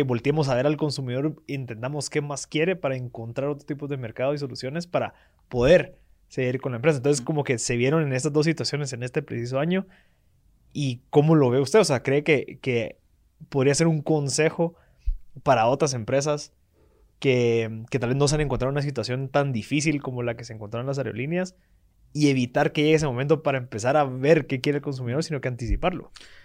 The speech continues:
Speaker 2: Sí, de hecho, eh, pues antes de la pandemia y, y ahora, eh, en plena pandemia,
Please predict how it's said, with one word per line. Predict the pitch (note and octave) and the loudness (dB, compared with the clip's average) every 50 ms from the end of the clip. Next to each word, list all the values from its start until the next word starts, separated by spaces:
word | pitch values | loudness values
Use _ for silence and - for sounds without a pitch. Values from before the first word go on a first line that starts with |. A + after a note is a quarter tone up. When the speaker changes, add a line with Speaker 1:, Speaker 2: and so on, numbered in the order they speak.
| - - _ - _ _ _ _ _ _ _ - | -20 -20 _ -20 _ _ _ _ _ _ _ -4
Speaker 2:
Sí, | - G#3+ F#3 C3+ G#2 - - | 0 2 2 2 0 -4 -8
de | C3 B2+ C3+ D#3+ F#3+ | -4 0 2 2 2
hecho, | F#3 - - A#3 G3 D#3 C3+ A#2 G2 F2+ - - - - - - - _ _ _ _ _ _ | 0 0 -2 0 0 0 0 -2 -4 -8 -14 -20 -20 -20 -20 -20 -20 _ _ _ _ _ _
eh, | - A#2+ A#2 A#2 A2+ A2 A2 A2 G#2+ G#2+ G#2+ G#2 G#2 G2 F#2+ C3 - _ _ _ _ _ _ _ _ _ _ _ _ _ _ _ - - _ _ _ _ _ _ _ _ | -8 -6 -6 -4 -4 -4 -4 -6 -6 -6 -8 -8 -8 -10 -12 -16 -20 _ _ _ _ _ _ _ _ _ _ _ _ _ _ _ -20 -20 _ _ _ _ _ _ _ _
pues | - C3+ B2 - - | -6 -6 -6 -4 -2
antes | C3 C#3 D#3+ E3+ - F3 E3 C#3 | -2 -2 -2 -2 -4 -4 -2 -2
de | A#2+ A#2 | -2 -2
la | A2+ A2+ G#2+ - | -2 -4 -4 -4
pandemia | A2+ G#2 G#2 G#2 A#2+ B2+ D3+ E3 E3 D3+ C3 A#2 | -6 -6 -4 -4 -4 -4 -4 -4 -4 -4 -4 -4
y, | A#2 A2+ G#2+ G2+ | -4 -6 -6 -8
y | D#2+ F2 A2 A2+ G#2+ | -8 -8 -6 -4 -2
ahora, | G#2 G#2 G#2+ B2+ D3+ E3 D#3+ C#3 A#2 G#2 - _ _ _ _ _ _ - | -2 -2 -2 -2 -2 -2 -2 -4 -6 -8 -12 _ _ _ _ _ _ -18
eh, | A#2+ A#2 G#2 G2 G2+ - - | -14 -14 -12 -12 -14 -14 -14
en | - G2+ G2+ G2 | -12 -12 -10 -10
plena | - - A#2 B2+ D3 D3 | -8 -8 -6 -6 -6 -6
pandemia, | - - A#2 A2 A2 A2+ B2+ D3 D#3 E3 E3 | -8 -8 -8 -6 -4 -4 -4 -4 -6 -6 -8